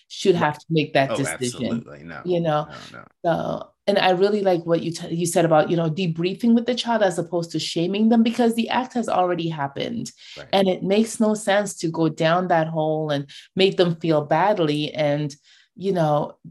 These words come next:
Speaker 1: you made a really good point. It leads to distrust. And I think that's a really, if, if people take nothing away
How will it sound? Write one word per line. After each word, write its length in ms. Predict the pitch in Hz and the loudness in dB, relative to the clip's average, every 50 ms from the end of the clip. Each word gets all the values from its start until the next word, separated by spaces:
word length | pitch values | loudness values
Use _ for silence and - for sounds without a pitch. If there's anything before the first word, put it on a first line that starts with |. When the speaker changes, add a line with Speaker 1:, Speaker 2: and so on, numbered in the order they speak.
| - | -8
Speaker 1:
you 160 | - 185 208 202 | -4 -2 2 4
made 200 | 214 226 254 240 | 6 6 6 6
a 40 | |
really 180 | 214 214 220 226 | 4 4 2 2
good 200 | 226 233 226 - | 0 -2 -4 -2
point. 320 | - 254 262 233 - - | -2 -2 -2 -2 -2 -4
It 160 | - 185 185 - | -6 -6 -6 -4
leads 340 | 170 180 190 196 180 170 - | -4 -4 -2 -4 -4 -6 -8
to 140 | - - 190 | -8 -8 -8
distrust. 760 | 165 180 180 170 - - - 202 226 269 233 170 - - - | -4 -4 -4 -4 -4 -8 -4 -4 -2 -2 -2 -4 -6 -6 -6
And 120 | 165 165 160 | -4 -2 0
I 120 | 160 170 | -2 -2
think 260 | 165 - 180 175 165 | -4 -6 -8 -8 -2
that's 300 | 170 170 170 165 - - | 0 0 0 0 0 -2
a 80 | 160 151 | 0 0
really, 680 | 151 147 147 147 151 160 180 185 185 190 185 185 185 - - - - - - _ _ - | 0 0 0 0 2 2 2 2 0 0 -2 -4 -10 -12 -16 -20 -20 -20 -20 _ _ 2
if, 200 | - 233 233 233 - - - - - - | 4 4 4 4 -4 -14 -20 -14 0 2
if 160 | 226 226 - _ _ _ _ _ | 2 2 2 _ _ _ _ _
people 320 | - 294 320 339 392 370 349 | 4 4 6 6 6 4 4
take 240 | - - 277 220 | 4 2 0 0
nothing 480 | 196 185 185 185 202 220 - - 254 240 | 2 2 4 4 2 2 2 2 2 4
away 520 | 208 180 165 156 151 170 214 294 311 - | 4 4 4 2 4 4 2 0 -2 -4